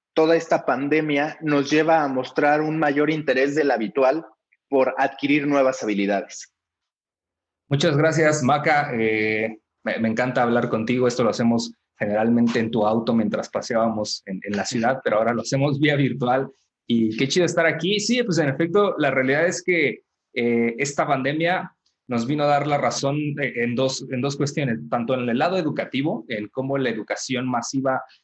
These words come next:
Speaker 2: eh, no puede ser en un aula y no puede ser solamente sentado, eh, cuarenta personas con ese límite y repetirlo cada hora, sino que de verdad,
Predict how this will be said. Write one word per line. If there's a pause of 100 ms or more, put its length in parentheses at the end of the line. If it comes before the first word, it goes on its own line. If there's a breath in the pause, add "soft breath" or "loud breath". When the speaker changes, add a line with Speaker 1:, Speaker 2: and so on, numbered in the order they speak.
(120)
Speaker 2:
eh,
no
puede
ser
en
un
aula
y
no
puede
ser
solamente
sentado, (300 soft breath)
eh,
cuarenta
personas
con
ese
límite
y
repetirlo
cada
hora,
sino
que
de
verdad,